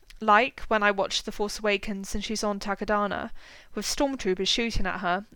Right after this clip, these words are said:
I love that, that little defensive reaction she has to a blaster bolt as she reminds herself to unlock her safety. It's barely worth noticing, but I found it endearing and felt like it lent the character a subtle, natural tangibility.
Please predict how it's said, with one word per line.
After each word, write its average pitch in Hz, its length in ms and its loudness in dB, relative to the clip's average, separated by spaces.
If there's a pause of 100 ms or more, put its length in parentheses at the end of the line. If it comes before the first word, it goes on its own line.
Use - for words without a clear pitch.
I 226 80 4
love 254 320 4
that, - 220 -2
that 202 180 6
little 214 220 -4
defensive 208 640 -2
reaction 190 480 0
she 202 140 -4
has 190 280 0
to - 120 -2
a 190 40 -2
blaster 208 440 4
bolt - 380 -4 (300)
as 220 80 2
she - 120 2
reminds 214 440 4
herself 185 440 0
to - 140 -4
unlock 202 340 2
her 202 100 0
safety. 208 640 2 (520)
It's - 180 -6
barely 269 320 8
worth 220 260 8
noticing, 214 600 2 (340)
but - 80 2
I 196 40 6
found 220 260 4
it - 80 -2
endearing 220 640 4
and 220 160 0
felt - 180 10
like 220 220 6
it - 80 -2
lent 208 240 4
the 214 80 -4
character 202 520 2
a 196 60 0
subtle, 214 640 2
natural 202 500 2
tangibility. 196 920 -2